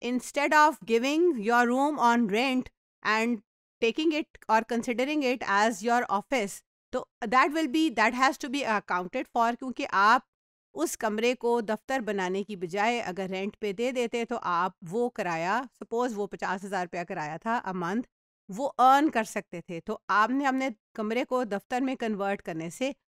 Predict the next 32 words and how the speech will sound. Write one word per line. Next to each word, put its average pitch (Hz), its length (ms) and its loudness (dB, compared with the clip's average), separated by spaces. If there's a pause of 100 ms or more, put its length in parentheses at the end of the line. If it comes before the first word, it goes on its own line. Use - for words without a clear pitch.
(160)
वो 214 80 -2
पचास 240 440 2
हज़ार 262 280 2
रुपया 262 300 0 (120)
per 196 160 2
month 202 320 0 (160)
forego 202 540 0
किया 160 160 -8
है। 151 220 -14 (400)
So 262 80 -2
this 285 300 -2
is 226 140 -6
how 240 360 6 (360)
we 254 260 -2
use 349 220 0
the 311 100 2
concept 254 520 -2
of 180 160 -2
opportunity 254 540 -8
cost 330 400 2 (120)
and 220 360 2
we 254 120 -6
consider 269 580 0 (100)
opportunity 294 540 -2
cost, 240 320 0 (120)
cost 240 260 4
आपको 233 200 -2
बताती 208 420 -4
है 233 100 -2
कि 269 120 -6
आपने 233 480 0 (360)
implicitly 311 1000 -2